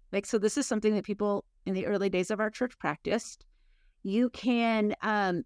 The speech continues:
that particular incident, if you want the reference on that, you can read about that, um, the website for the Joseph Smith papers, um, in the documents volumes. It's in volume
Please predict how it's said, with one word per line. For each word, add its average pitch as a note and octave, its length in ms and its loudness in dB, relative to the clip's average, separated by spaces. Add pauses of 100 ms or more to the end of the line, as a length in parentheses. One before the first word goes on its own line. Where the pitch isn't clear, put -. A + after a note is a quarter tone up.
(160)
that A3 240 4
particular C4 440 2
incident, A#3+ 520 2
if G3+ 120 0
you G3+ 120 -2
want G#3 160 0
the G#3 80 -2
reference F#3+ 360 -2
on G3+ 140 -2
that, G#3 220 0
you G#3+ 160 0
can B3 160 0
read G#3 180 0
about G3+ 300 0
that, F#3+ 320 0 (180)
um, F3+ 480 2
the F3+ 160 4
website F3+ 340 0
for G3+ 120 0
the E3+ 100 0
Joseph F3 320 -2
Smith - 440 -4
papers, D4 800 0 (600)
um, G3+ 180 4
in G3+ 200 0
the F3+ 160 2 (200)
documents A#3+ 720 2
volumes. A3 640 2
It's - 180 0
in F3+ 160 2
volume F3 640 2